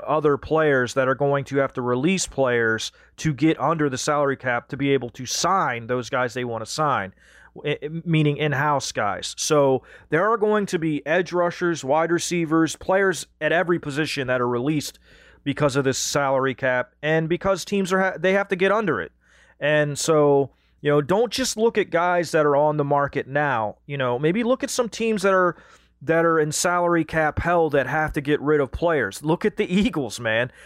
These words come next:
They're probably gonna have to, you know, they're probably gonna have to release some guys. Who knows who they release? I don't think they'll release somebody like Derek Barnett, who's on a rookie deal. But, I mean, there's maybe other guys on that roster that they release that you could look at. I, I, you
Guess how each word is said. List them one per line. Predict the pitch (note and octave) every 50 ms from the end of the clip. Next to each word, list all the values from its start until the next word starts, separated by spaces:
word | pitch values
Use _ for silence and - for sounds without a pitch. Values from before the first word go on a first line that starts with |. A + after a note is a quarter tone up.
| - -
They're | C#3 E3+ G#3
probably | - - F#3+ G3 G3+ G3+ F#3+ F#3+ F#3+
gonna | E3+ F#3 F3+ F3
have | E3+ E3+ F3 E3+ -
to, | - E3 D3+ - -
you | - D#3+
know, | D3+ D3 C#3+ C#3+ C#3 - -
they're | C3+ E3 F3+ E3+ C3 - _ _ -
probably | - D#3+ E3 F#3 G3 G3+ G3+
gonna | G3 G3 F#3+
have | G3 G3+ G3+ F#3+
to | - F#3
release | F3+ F3+ F3 F#3+ A3 A#3 -
some | - D#3 C#3+ C3
guys. | A#2 G#2+ G2 G2+ -
Who | - E3 E3
knows | E3 E3+ F3 E3 -
who | F#3+ F3
they | F3 E3+ E3
release? | D#3+ D#3+ D#3 F3 G3 C#3+ - - - - - _ _ - - _ _ _ -
I | C#3 D3+
don't | B2+ - D3+ E3 F#3 F3
think | - F3+ E3 -
they'll | - D3 C#3
release | B2+ C3+ C#3+ C#3 C#3+ C#3+ C3+
somebody | - D3+ C#3+ C3+ C3+
like | C3 C3 B2+ A2+
Derek | C3+ C3 C3 C3 - -
Barnett, | A#2 A#2 A#2+ A#2 B2 C3 C3+
who's | C#3 C3 A#2 B2+
on | A#2+ A2+
a | A2+
rookie | C3 C3+ B2+ - A#2+ A#2
deal. | A2+ B2 D3+ D#3+ C#3+ C3 B2+ C3 B2+ - - - - - - -
But, | C3 C#3
I | C#3
mean, | C#3 C#3+ C#3 C#3
there's | D3 D3 - -
maybe | D3+ D3 C#3+ D3 C#3+
other | D3 D#3+ F3 F3+
guys | D3+ C#3+ C3 B2+ B2 A#2+ C3
on | B2+ B2
that | B2 A#2+ A#2 G#2+
roster | A#2+ A#2+ B2 B2 - - C#3+ B2
that | B2 B2 -
they | C3 C3 C3+
release | B2+ B2+ B2 C#3 D#3 E3 D3+ - -
that | C3+ B2 A#2+ - -
you | D3+ C#3+
could | - C#3 C3+
look | C#3 E3 G3 - -
at. | G#2+ E2+ D#2 E2
I, | G#2+ A#2+ A2+ A#2 B2 A#2+
I, | - G#2+ A#2+ B2
you | A#2+ A#2 A2+ A2